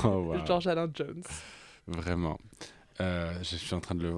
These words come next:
Speaker 1: l'imaginer en train de chanter la SketchUp, là.
Speaker 2: Ah, j'adore.
Speaker 1: Euh, alors, moi, je dirais, euh, ouais, c'est très arty, hein, Vincent Gallo.
Speaker 2: Ouais.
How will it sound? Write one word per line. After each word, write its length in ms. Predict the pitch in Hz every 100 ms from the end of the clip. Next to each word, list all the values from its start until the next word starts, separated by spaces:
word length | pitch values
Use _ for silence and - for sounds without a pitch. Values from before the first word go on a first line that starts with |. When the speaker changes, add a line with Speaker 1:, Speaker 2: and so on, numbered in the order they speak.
| 85 82
Speaker 1:
l'imaginer 580 | 90 95 92 95 101
en 100 | 101
train 200 | 98 101
de 40 | 87
chanter 220 | 92 92
la 140 | 87
SketchUp, 460 | 85 92 87 78 -
là. 100 | - -
Speaker 2:
Ah, 180 | 165 170
j'adore. 640 | 143 123 127 151 135 131 - -
Speaker 1:
Euh, 1300 | 107 107 107 107 104 101 101 98 98 98 95 95 92 -
alors, 380 | 110 107 98 - 107
moi, 380 | 123 131 151 170
je 80 | -
dirais, 760 | 120 127 117 123 123 127 120 101
euh, 580 | 92 92 87 85 82 - - -
ouais, 100 | 90
c'est 120 | -
très 180 | - 117
arty, 380 | 104 - - 80
hein, 140 | 76 -
Vincent 320 | 87 95 101 98
Gallo. 340 | 90 87 131 - _ _ _ - - - 156
Speaker 2:
Ouais. 360 | 180 190 165